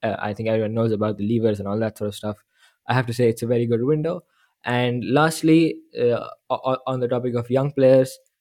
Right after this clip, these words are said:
I mean, there's a serious star coming through there. I spoke about how they perhaps are lacking depth in that right wing position now, but behind Rafinha, they have got this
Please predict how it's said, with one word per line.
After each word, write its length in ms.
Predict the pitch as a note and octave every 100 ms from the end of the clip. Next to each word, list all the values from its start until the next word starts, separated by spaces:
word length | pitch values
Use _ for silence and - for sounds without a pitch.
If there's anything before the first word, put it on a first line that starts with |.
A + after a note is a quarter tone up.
| _
I 120 | A2+ A#2
mean, 320 | A2+ A2+ -
there's 220 | C#3+ C#3+ A#2+
a 120 | A#2
serious 600 | - - F#3+ D#3+ A#2+ A#2
star 360 | - B2+ B2 A2
coming 340 | A#2+ A2+ A2
through 200 | - A2+
there. 260 | A2 G#2 G#2 _ _
I 100 | B2
spoke 260 | B2+ F3 E3+
about 220 | D#3 C#3
how 240 | - C3+ C3+
they 400 | C3 B2+ B2+ B2
perhaps 680 | - A#2+ B2+ B2 - - -
are 160 | B2 A#2+
lacking 440 | A#2+ A#2 A#2+ A2
depth 280 | A#2 A#2 A#2+
in 120 | A2+
that 220 | A2+ A2+
right 200 | A2+ A2
wing 160 | B2 A#2+
position 440 | A2+ A2 - G#2
now, 320 | A2+ A2+ G#2 - _ _ _ _
but 360 | A#2 A#2+ A#2+ - _ _ _ B2+
behind 360 | B2+ C#3+ D#3 B2
Rafinha, 480 | A#2 - C3+ A#2
they 120 | A2+ A#2+
have 220 | B2 A2+
got 280 | B2 A#2+ -
this 340 | A#2 - -